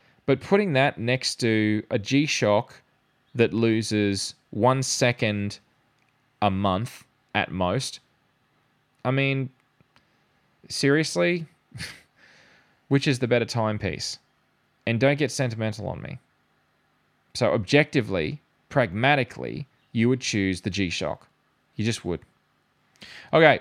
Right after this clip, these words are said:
next person, next feedback. Russ Newcomer via the feedback form. Had questions regarding the charging and the connector on the, uh, Apple Watch.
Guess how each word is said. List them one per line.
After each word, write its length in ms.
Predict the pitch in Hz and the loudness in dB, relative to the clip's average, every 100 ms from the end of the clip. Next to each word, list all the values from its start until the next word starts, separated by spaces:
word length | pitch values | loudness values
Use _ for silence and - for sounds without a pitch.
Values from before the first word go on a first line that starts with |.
| - | 2
next 240 | 143 - | 0 0
person, 640 | - 131 120 120 101 92 85 | 2 2 2 -2 -4 -4 -4
next 220 | 127 - | -4 -2
feedback. 540 | 143 113 110 85 - - | -2 0 0 0 -6 0
Russ 260 | 143 143 | 0 2
Newcomer 500 | 160 151 143 135 107 | 0 0 0 0 -2
via 200 | 90 110 | 0 0
the 80 | 104 | 0
feedback 420 | - 113 101 101 | -2 -2 0 -2
form. 500 | - 113 104 87 73 - _ - - - - - _ _ - | -4 -4 -2 -4 -8 -14 _ -20 -20 -20 -20 -20 _ _ 0
Had 200 | 190 202 | 0 2
questions 480 | 196 185 180 143 | 2 4 0 -2
regarding 640 | 143 135 139 131 131 123 110 | -2 0 2 4 2 0 0
the 220 | 120 117 | 0 0
charging 920 | - - 135 139 139 139 131 127 131 - | -2 -2 0 0 -2 -4 -4 -4 -8 -8
and 200 | 110 107 | -4 -2
the 60 | 107 | -2
connector 640 | - 110 117 - 82 73 - - | -2 0 0 -2 -6 -6 -10 -4
on 280 | 104 101 | -2 0
the, 260 | 101 98 95 | -2 -2 0
uh, 280 | 90 90 87 | 0 -2 0
Apple 300 | 127 135 107 | 0 0 -2
Watch. 340 | 80 - - | -4 -6 -10